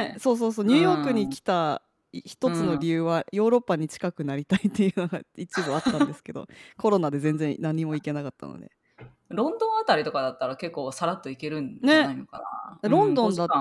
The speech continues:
Speaker 1: ら、
Speaker 2: 五時間。
Speaker 1: 多分ベガス行くより近いか同じぐらいじゃないですか。
Speaker 2: うん。うん、多分近い気がする。
Speaker 1: ね。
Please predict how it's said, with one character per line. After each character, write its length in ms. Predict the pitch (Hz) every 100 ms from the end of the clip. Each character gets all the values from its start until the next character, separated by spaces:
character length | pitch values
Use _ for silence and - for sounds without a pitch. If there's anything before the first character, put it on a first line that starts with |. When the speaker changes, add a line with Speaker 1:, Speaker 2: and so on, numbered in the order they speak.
| 151
Speaker 1:
ら、 80 | 147
Speaker 2:
五 60 | 143
時 0 |
間。 0 |
Speaker 1:
多 160 | 202
分 200 | 160 147
ベ 140 | 147 320
ガ 100 | 339
ス 160 | -
行 260 | 156 - 160
く 200 | - 180
よ 160 | 180 175
り 240 | 143 -
近 300 | - - 196
い 80 | 180
か 280 | 147 123 -
同 200 | - 165
じ 140 | 180
ぐ 80 | 185
ら 80 | 180
い 20 |
じ 60 | 135
ゃ 40 |
な 60 | 92
い 40 |
で 20 |
す 100 | -
か。 240 | - - - _ _ -
Speaker 2:
う 40 |
ん。 20 |
う 40 | 165
ん、 20 |
多 120 | 143 180
分 140 | 143
近 280 | - - 160
い 220 | 127 -
気 120 | -
が 120 | -
す 140 | 123 -
る。 80 | 190
Speaker 1:
ね。 240 | 180 -